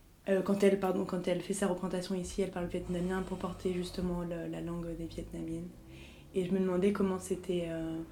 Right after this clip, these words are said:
comment c'était, euh, apprécié là-bas au Vietnam, sachant que c'est une personne qui est vietnamienne, mais qui ne parle pas vietnamien,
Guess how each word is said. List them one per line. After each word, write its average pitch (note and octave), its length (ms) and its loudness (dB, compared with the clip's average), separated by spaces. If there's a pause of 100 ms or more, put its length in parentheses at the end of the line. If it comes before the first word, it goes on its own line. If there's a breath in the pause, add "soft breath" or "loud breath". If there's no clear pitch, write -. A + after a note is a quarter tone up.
(360 loud breath)
comment F#3+ 300 2
c'était, F3 560 -4
euh, E3 320 -6
apprécié F3 520 -4
là-bas F3 260 0
au E3+ 40 2
Vietnam, F3 520 -4
sachant F3 340 -6
que F3 100 -8
c'est - 200 -4
une E3+ 140 -4
personne F3+ 300 -4
qui F3 160 -4
est E3 40 -2
vietnamienne, E3+ 640 -4
mais E3 160 -6 (680 loud breath)
qui - 140 -4
ne F#3+ 60 2
parle F3+ 200 -2
pas F3+ 140 -2
vietnamien, F3 760 -2